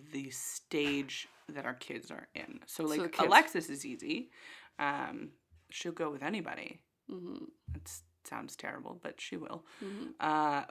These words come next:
Speaker 1: but Fallon, on the other hand, is still not going to sleep on her own,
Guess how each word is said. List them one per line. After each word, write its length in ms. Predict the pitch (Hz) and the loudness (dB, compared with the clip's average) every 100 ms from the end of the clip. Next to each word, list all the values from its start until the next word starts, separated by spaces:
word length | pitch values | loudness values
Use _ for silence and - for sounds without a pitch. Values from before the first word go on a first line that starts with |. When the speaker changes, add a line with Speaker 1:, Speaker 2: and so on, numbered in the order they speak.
| - | -6
Speaker 1:
but 160 | 156 - | -6 -6
Fallon, 800 | - - 156 175 143 131 170 196 | -2 4 6 6 2 -2 -6 -6
on 100 | 147 | -6
the 80 | 139 | -4
other 100 | 127 | -6
hand, 600 | 131 120 - 175 202 - - _ 160 | -6 -6 -6 -8 -8 -10 -16 _ -8
is 720 | 147 135 131 - - - - _ _ - | -6 -6 -6 -8 -10 -12 -14 _ _ -14
still 480 | - - 165 160 151 | -12 -2 2 2 2
not 200 | 139 135 | 0 -4
going 160 | 139 | -6
to 60 | 127 | -8
sleep 220 | - 127 | -8 -6
on 60 | - | -4
her 120 | 107 | -2
own, 280 | - 180 214 | -4 -4 -8